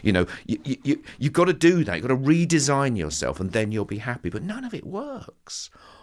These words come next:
Or it works just enough to get you hooked. So there's so many people who are hooked on the idea that that fast car, that perfume, that pair of jeans,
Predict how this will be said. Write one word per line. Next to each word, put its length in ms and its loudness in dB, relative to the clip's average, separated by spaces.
Or 540 4
it 180 -4
works 340 0
just 320 -6
enough 240 -8
to 60 -16
get 180 -6
you 140 -8
hooked. 560 -12
So 220 0
there's 200 0
so 280 2
many 180 -2
people 300 -4
who 60 0
are 40 -4
hooked 380 -4
on 160 -6
the 100 -4
idea 520 -6
that 180 -4
that 240 -4
fast 400 -4
car, 300 -2
that 260 -4
perfume, 480 -4
that 220 -6
pair 200 -4
of 100 -6
jeans, 520 -6